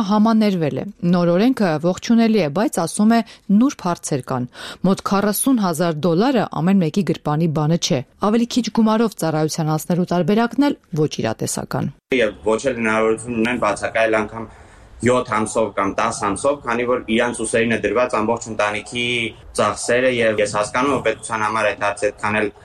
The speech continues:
Speaker 2: կարևոր չի, և մտածում եմ պետության զարգացման և բանակի մասին, դա ճիշտ է, ը, բայց ես կարծում եմ, որ տարեվերջում ամփոփելով արդյունքները, հասկանալի կդառնա,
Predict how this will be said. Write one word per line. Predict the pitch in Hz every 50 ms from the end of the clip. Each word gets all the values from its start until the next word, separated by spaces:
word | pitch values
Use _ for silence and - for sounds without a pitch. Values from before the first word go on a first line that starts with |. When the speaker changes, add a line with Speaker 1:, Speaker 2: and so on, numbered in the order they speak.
| - - - - -
Speaker 2:
կարևոր | 107 104 104 104 104 101 107 104 104 -
չի, | - 104
և | 98 92 101
մտածում | 98 101 101 98 - 107
եմ | 101 - -
պետության | 101 95 - 98 - - 107 104 101 98
զարգացման | 98 92 90 87 95 90 - - 104 101 98 98 98
և | 95 92 85 87
բանակի | 98 98 98 98 98 95 - 104 101 98 92 92 92 90 90 87 87 85 80 - - - - - - - - - 98
մասին, | 98 101 98 - - 139 143 151 156 131 110
դա | 120 113 107 - -
ճիշտ | 131 131 - - - 107 110
է, | 117 139 160 160 - - - 101
ը, | 95 98 98 98 95 101
բայց | 120 120 120 - - 110 -
ես | 131 131 131 -
կարծում | - 110 110 107 - 123
եմ, | 127 120
որ | 117 - 107
տարեվերջում | 107 107 107 104 107 107 107 - - 120 117 110 107
ամփոփելով | 107 107 104 - 113 104 104 110 107 104 - - - 90 95
արդյունքները, | - - - 110 104 98 - 110 107 107 117 135 147 143 - - - - - - -
հասկանալի | 107 113 - - 113 117 117 113 110 110
կդառնա, | 107 98 98 101 107 127